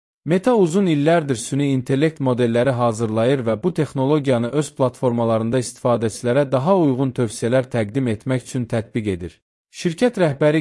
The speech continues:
qeyd edib ki, yalnız son rübdə Facebook istifadəçilərinin platformada keçirdikləri vaxt beş faiz, Instagramda isə altı faiz artıb. Bu artım daha yaxşı tövsiyə sistemlərinin istifadəsi ilə əlaqələndirilir.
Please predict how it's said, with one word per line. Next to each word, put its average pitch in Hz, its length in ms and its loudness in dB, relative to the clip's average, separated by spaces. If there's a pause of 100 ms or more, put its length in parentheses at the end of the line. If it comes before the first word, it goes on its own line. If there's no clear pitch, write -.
qeyd 147 240 2
edib 127 240 -2
ki, 113 240 -2
yalnız 160 420 0
son 143 200 0
rübdə 120 260 0
Facebook 135 480 -4
istifadəçilərinin 117 880 -2
platformada 117 680 -2
keçirdikləri 117 800 -2
vaxt 135 280 -2
beş 147 240 0
faiz, 135 440 0
Instagramda 135 680 0
isə 127 240 -2
altı 117 300 -2
faiz 117 420 -2
artıb. 92 400 -6 (340)
Bu 226 140 4
artım 170 520 0
daha 151 240 2
yaxşı 143 520 0
tövsiyə 135 400 0
sistemlərinin 120 800 -2
istifadəsi 113 800 0
ilə 131 220 2
əlaqələndirilir. 101 1000 -2